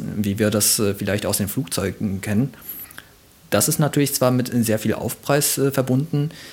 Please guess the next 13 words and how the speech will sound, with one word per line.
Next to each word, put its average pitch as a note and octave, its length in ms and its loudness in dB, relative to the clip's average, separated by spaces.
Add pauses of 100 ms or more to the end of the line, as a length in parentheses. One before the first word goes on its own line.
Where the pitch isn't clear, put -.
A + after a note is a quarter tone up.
(160)
aber A2 480 4
eine G#2 180 2
Fahrt G2+ 280 -2
von A2+ 300 2
Hokkaido G#2+ 440 0
nach G#2+ 140 2
Tokio, A#2+ 440 0
die A2 340 4
ungefähr B2 720 0
knapp - 380 -6 (100)
fünf D3+ 220 0
Stunden C3+ 340 0
dauert, A2+ 380 2